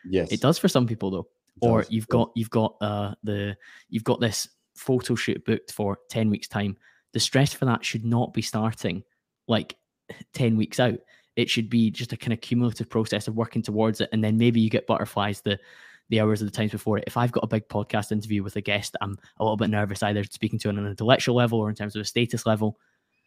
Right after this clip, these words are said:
Speaker 2: my stress levels for it should be low. And hopefully I can manage it through preparation, research,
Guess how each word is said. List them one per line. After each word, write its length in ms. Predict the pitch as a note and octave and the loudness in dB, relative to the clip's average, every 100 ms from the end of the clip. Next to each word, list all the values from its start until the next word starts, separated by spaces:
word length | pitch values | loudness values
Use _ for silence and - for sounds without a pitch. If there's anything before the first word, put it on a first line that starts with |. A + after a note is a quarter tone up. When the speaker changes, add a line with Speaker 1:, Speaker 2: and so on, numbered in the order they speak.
| _ _ _ - | _ _ _ -2
Speaker 2:
my 140 | A2+ C3+ | 2 4
stress 360 | - B2 B2 | 4 2 4
levels 240 | C3+ B2 - | 2 0 -2
for 80 | A#2 | 0
it 100 | - | 0
should 120 | A#2 | 2
be 100 | G#2+ | 4
low. 360 | G#2+ A2+ G#2 - | 4 4 4 2
And 100 | A2 | 0
hopefully 380 | A#2+ - B2 A2 | 0 0 0 0
I 80 | A2 | 2
can 180 | A2 | 0
manage 340 | G#2+ A2+ A#2 A2+ | 2 4 2 2
it 120 | - | -2
through 220 | A2 G#2+ - - - _ | 2 2 0 -8 -20 _
preparation, 720 | - G#2 C3 D3 - G#2 G2 G2+ | -4 0 4 4 4 0 -2 0
research, 640 | D3 - A2 G#2+ - | 0 0 0 -2 -4